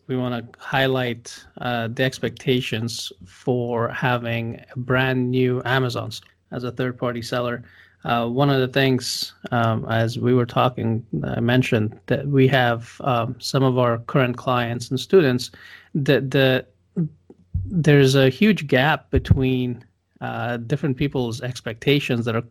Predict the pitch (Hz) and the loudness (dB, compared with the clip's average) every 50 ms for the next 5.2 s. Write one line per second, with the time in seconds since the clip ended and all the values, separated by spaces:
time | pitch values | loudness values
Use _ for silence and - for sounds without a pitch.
0 | _ _ - 160 156 151 151 131 - - - 190 185 160 135 131 127 131 - 143 | _ _ -2 -2 -2 0 -2 -4 -2 0 2 2 2 2 2 0 -2 -2 0 0
1 | 143 139 123 110 - - 170 185 165 123 101 - - - 123 127 127 135 135 135 | 2 2 2 2 2 2 4 4 2 2 -2 -4 -4 -4 -4 -2 -2 0 0 2
2 | 127 127 131 131 127 120 120 - - 131 135 120 120 - 147 139 127 135 123 120 | 2 2 4 2 2 0 -2 -4 -4 -4 -4 -4 -4 -2 -2 -2 0 2 0 0
3 | 120 123 113 110 120 117 113 - - - - 120 113 120 120 120 110 117 117 120 | 0 0 -2 0 -2 -2 -4 -6 -6 -2 2 2 4 4 2 0 -2 -2 -2 -2
4 | 117 110 110 113 110 - - - 143 143 - 135 113 110 - - - 113 - - | -2 -4 -4 -6 -6 -4 -2 0 0 0 0 0 -2 -2 -2 -2 -2 -4 -4 -2
5 | - 135 127 127 | 0 2 2 2